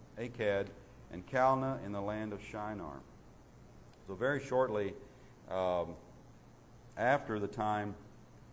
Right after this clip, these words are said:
of Noah and these eight people who survived this, this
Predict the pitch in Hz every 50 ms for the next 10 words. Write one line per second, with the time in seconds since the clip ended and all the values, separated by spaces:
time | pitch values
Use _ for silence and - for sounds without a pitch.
0 | - - - - - - - - - - - 95 98 92 87 95 113 117 117 104
1 | 95 95 92 - - - - - - - - - - - 92 95 98 95 95 95
2 | 104 110 120 113 - 123 120 110 104 101 95 101 104 98 - 98 92 85 98 95
3 | 98 98 98 98 90 85 87 82 - - - - - - 82 82